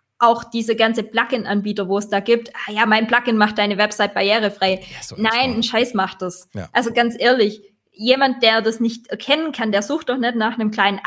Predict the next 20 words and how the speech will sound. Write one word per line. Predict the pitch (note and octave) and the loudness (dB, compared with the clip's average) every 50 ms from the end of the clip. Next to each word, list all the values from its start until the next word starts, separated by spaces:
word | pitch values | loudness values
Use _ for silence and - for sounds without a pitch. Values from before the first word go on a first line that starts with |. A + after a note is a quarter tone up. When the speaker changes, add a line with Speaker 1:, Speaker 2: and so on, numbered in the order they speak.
| G#3+ A#3+ | -2 0
Speaker 1:
Icon, | C4+ C#4+ - - C4 A3 A#3+ A3+ | -2 -4 -4 -4 -2 -2 0 0
wo | G#3 G#3+ | 0 0
es | B3 A#3+ | 0 -2
dann | - G3+ G3+ | -4 -4 -4
barrierefrei | F#3+ F3+ F3 F3 F3+ A3+ C#4+ C#4 C4 A#3 B3 - G3 F#3+ F3+ F#3 | -4 -4 -4 -4 -4 -6 -4 -2 -4 -4 -2 -2 -2 0 0 0
macht. | F#3+ F3+ F3 F3 F3 - _ _ _ - _ _ | -2 -2 -2 -4 -6 -10 _ _ _ -20 _ _
Und | - A3+ A3 | -2 0 2
der | A#3 A#3+ | 2 4
macht | A#3 A#3+ A#3+ - - | 2 2 0 2 0
auch | G#3 G#3+ | 0 0
die | G#3+ | 0
ganzen | G#3+ A3 A3 A3+ A3+ G#3+ G#3+ | 0 -2 -2 -2 -2 -4 -4
technischen | G#3+ - C4+ C#4+ - - A3+ A3 - G#3 G3+ | -4 -6 -8 -8 -6 -6 -8 -4 -2 -2 0
Murks, | G3 G#3 A3+ C#4+ G#4 G#4 - - - | 2 2 4 2 2 0 -4 -6 -4
der | G3+ F#3+ | -4 -2
im | F#3 G3 | -2 0
Hintergrund | G3+ A#3 C4 C4 A3 G#3+ G#3+ - G3+ F#3+ F#3 | -2 0 0 0 0 -2 -2 -4 -4 -4 -6
ist, | - - F#3+ - - - | -6 -8 -8 -8 -6 -2
nicht | F#3+ G3 G3+ - - - - _ | -2 -2 -2 -2 -8 -14 -20 _
barrierefrei. | _ F#3+ G3 G3+ G3 G3 G3 G#3 G3 F#3 F#3 F#3 - - - F#3+ F3+ F#3 F#3 E3 F3 | _ -4 -2 0 0 0 0 0 -2 -4 -6 -8 -10 -6 -4 -2 -2 0 -2 -4 -8